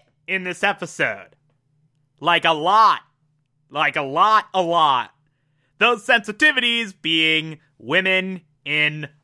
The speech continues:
abusive relationships. And Finch, by the way, I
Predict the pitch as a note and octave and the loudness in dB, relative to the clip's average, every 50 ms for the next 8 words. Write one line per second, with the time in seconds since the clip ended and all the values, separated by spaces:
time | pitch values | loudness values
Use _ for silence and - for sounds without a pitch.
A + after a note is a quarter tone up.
0 | _ D3 D3+ - - B2 A#2+ A#2+ A#2 - - C3 A#2+ A#2+ A2+ G2+ G2+ _ _ _ | _ -6 -6 -6 -6 -10 -10 -10 -10 -8 -6 -4 -4 -4 -4 -6 -12 _ _ _
1 | A#2+ A#2 A#2+ C3+ D3 D3+ D3 - - C#3 B2+ - - C3+ A#2+ - - _ - - | -8 -6 -2 0 0 0 0 -2 -6 -10 -8 -4 -2 -2 -2 -2 -6 _ -16 -16
2 | - - - - _ _ _ _ _ _ _ _ _ _ _ _ _ _ _ _ | -16 -16 -18 -20 _ _ _ _ _ _ _ _ _ _ _ _ _ _ _ _
3 | _ _ _ _ _ _ _ _ _ _ _ _ _ _ _ _ _ _ _ _ | _ _ _ _ _ _ _ _ _ _ _ _ _ _ _ _ _ _ _ _
4 | _ _ _ _ _ _ _ _ _ _ _ - F#3 F3+ - C4 D4+ D4 - - | _ _ _ _ _ _ _ _ _ _ _ -4 -4 0 2 0 0 0 0 -2
5 | A3 G3+ G3+ F3+ F3 D#3+ D3+ C3 A2 - _ _ _ _ - E3 F3+ F3+ F3 E3 | 0 0 2 2 0 0 0 0 -2 -4 _ _ _ _ 0 2 2 2 2 -2
6 | D3 - | -4 -10